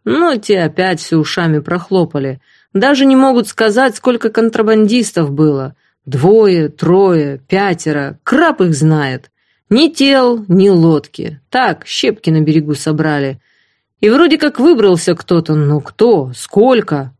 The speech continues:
Вот и проверяют всех лекарей. Оно и так понятно, что никого не найдут.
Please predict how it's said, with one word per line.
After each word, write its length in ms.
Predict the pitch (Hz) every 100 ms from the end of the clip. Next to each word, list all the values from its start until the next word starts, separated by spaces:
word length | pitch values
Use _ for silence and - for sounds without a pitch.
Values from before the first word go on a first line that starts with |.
| -
Вот 180 | 330 294
и 60 |
проверяют 600 | 180 185 160 170 185 170
всех 360 | 156 - 165 -
лекарей. 600 | 165 165 170 156 147 - _ _ _ -
Оно 220 | 254 277
и 80 | 254
так 320 | 294 294 -
понятно, 460 | 185 180 156 160
что 180 | 156 -
никого 400 | 170 170 185 170
не 100 | 160
найдут. 520 | 160 170 165 147 139